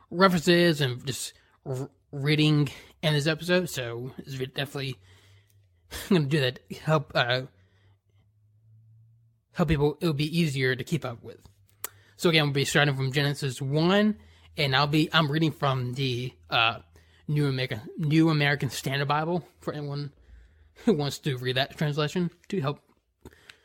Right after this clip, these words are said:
to follow me along better. Anyways,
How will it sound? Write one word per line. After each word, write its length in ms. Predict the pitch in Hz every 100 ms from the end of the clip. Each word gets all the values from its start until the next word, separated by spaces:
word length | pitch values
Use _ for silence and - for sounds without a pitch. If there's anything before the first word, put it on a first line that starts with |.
| _ - - -
to 340 | - 139 117 117
follow 180 | 131 127
me 80 |
along 220 | 135 131 139
better. 300 | 151 156 - _ _ _ _ _ _ - -
Anyways, 500 | 220 139 117 120